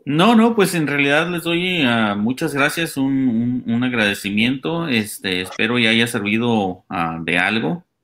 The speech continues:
lo más mínimo que hayan aprendido, eso es lo que me reconforta a mí, el poder enseñar, ah, algo, y este, y pues siempre lo menciono en, en mi, en mi canal de YouTube, si aprendiste algo,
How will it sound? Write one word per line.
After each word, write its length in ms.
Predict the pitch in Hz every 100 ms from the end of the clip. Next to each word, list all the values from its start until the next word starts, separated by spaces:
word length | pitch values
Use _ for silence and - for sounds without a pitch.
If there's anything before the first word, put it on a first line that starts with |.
| _ _ -
lo 160 | 101
más 220 | 117 175
mínimo 420 | 180 196 185 147 135
que 120 | 135
hayan 200 | 135 143
aprendido, 600 | 135 113 107 120 151 147
eso 160 | 127
es 20 | 143
lo 100 | 131
que 80 |
me 120 | 113 101
reconforta 640 | - - 101 120 127 131
a 20 |
mí, 280 | 131 170 220
el 160 | 110 98
poder 300 | - 104 113
enseñar, 540 | 135 - 110 113 120 135
ah, 300 | 113 92 - _ - _
algo, 580 | - 117 151 127 113 - _ _ - _ _
y 220 | 107 101
este, 280 | 104 - -
y 220 | 101 98 98
pues 200 | 107 104
siempre 280 | 113 117
lo 100 | 139
menciono 480 | 117 107 113 127 139
en, 200 | 120 95
en 140 | 95 92
mi, 340 | 95 95 92
en 120 | - 92
mi 100 | 92
canal 260 | 95 101
de 120 | 120
YouTube, 320 | 123 123 127 117
si 200 | 113 101
aprendiste 480 | 98 104 110 123 139 -
algo, 320 | 135 147 170